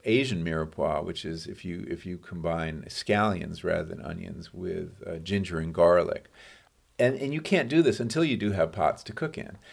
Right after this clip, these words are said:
You suddenly have the divergence of, of one kind of food into all these cultural streams. And, you know, 'cause cooking over fire, if you close your eyes,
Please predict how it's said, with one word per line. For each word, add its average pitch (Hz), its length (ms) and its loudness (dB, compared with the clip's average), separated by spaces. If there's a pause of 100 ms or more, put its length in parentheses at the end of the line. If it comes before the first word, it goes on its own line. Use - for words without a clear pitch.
(300)
You 127 200 -6
suddenly 180 640 0
have 120 640 -2
the 107 200 -2
divergence 101 1040 -2
of, 90 580 -2
of 92 300 -2
one 110 420 -4
kind 95 400 -6
of 82 160 -6
food 107 600 -2
into 92 320 -8
all 101 260 4
these 95 160 -6
cultural 92 640 -4
streams. 90 720 -10 (680)
And, 113 380 0
you 143 80 -8
know, 151 100 0
'cause 165 160 -2
cooking 262 260 0
over 220 160 6
fire, 143 640 8
if 127 200 -6
you 160 80 -6
close 185 260 4
your 98 160 6
eyes, 92 400 6